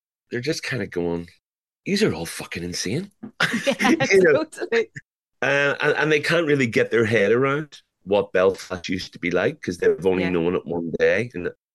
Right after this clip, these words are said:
Speaker 1: one way, and that's without the Troubles. That's really encouraging and great to see, you know.
Speaker 2: It's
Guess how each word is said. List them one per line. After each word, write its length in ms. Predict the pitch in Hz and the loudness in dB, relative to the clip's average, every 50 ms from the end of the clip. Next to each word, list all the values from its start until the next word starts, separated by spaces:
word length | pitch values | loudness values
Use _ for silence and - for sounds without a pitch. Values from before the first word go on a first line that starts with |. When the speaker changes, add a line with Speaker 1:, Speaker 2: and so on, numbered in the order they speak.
| _ _ - | _ _ -2
Speaker 1:
one 240 | - 101 107 107 104 | 2 2 4 6 6
way, 160 | 98 95 101 | 6 6 4
and 120 | 101 98 104 | 4 4 2
that's 280 | 104 98 - - - | 2 0 -2 -4 -4
without 300 | 95 92 95 95 98 87 - _ _ - | 0 2 4 4 2 0 -2 _ _ -12
the 80 | 104 - - | -10 -4 0
Troubles. 480 | - 104 104 123 139 165 170 - - - _ _ _ _ _ _ - | 2 2 4 4 2 0 0 -6 -14 -20 _ _ _ _ _ _ -8
That's 360 | 117 113 98 123 151 147 - | -6 -2 0 0 0 2 2
really 160 | 131 107 92 92 | 2 2 2 2
encouraging 640 | 92 92 - 87 76 78 85 87 92 90 85 87 | 0 -2 -2 -2 0 0 0 -2 -4 -4 -4 -4
and 160 | 76 67 71 71 _ _ _ _ _ _ _ _ _ _ | -6 -6 -8 -12 _ _ _ _ _ _ _ _ _ _
great 360 | - 87 82 87 85 - - | -4 -2 0 0 0 -2 -6
to 80 | - | -12
see, 240 | - - - 76 76 | -10 -6 -4 -4 -4
you 160 | 85 87 87 | -2 -4 -4
know. 220 | 82 85 90 95 107 _ _ - | -2 -4 -4 -6 -10 _ _ -4
Speaker 2:
It's 220 | - 226 220 214 | -4 -4 -4 -4